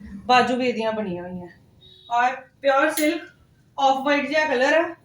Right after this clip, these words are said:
ਪਿਓਰ ਟੈਬੀ ਦਾ ਦੁਪੱਟਾ ਹੈ ਔਰ it will cost you, ਅਹ,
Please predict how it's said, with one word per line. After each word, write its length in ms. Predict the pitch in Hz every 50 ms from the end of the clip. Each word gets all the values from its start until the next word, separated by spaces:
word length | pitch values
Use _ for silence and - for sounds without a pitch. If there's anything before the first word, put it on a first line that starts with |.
| _ _
ਪਿਓਰ 200 | 277 277 269 277
ਟੈਬੀ 300 | 262 262 247 233 247 247
ਦਾ 100 | 254 247
ਦੁਪੱਟਾ 480 | 247 247 233 214 214 - - 285 302
ਹੈ 260 | 320 330 320 - _ _ _ _ _ -
ਔਰ 320 | 233 233 240 240 247 247
it 340 | 262 262 269 269 262 - - 269
will 100 | 311 311
cost 560 | 302 302 262 254 262 269 269 - - - 302 277
you, 420 | 277 277 285 294 311 339 339 330 - _ _ _ _ _ _ _ _ _ _ _ _ - _ _ _ _ _ _ _ _ _ -
ਅਹ, 420 | 220 220 214 214 214 214 220 220